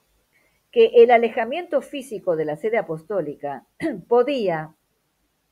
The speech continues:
aparecer como una forma de desaprobación de la línea de gobierno de la Iglesia impuesta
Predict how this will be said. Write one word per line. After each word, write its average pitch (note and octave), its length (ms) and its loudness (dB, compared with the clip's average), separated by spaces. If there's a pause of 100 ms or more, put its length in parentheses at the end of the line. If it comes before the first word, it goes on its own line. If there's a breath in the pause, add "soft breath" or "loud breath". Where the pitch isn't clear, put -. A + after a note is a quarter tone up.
(320)
aparecer F#3+ 840 -4 (680)
como G#3 280 -2
una A#3+ 220 -4
forma C4+ 560 -2
de F3+ 160 -2
desaprobación G#3 1200 -6 (280 soft breath)
de G3+ 180 -6
la F3+ 160 -2
línea B3 340 -8
de F3 120 -4
gobierno F#3 520 -6
de G3+ 100 -8
la D3 100 -8
Iglesia F3+ 440 -10
impuesta G3+ 760 -10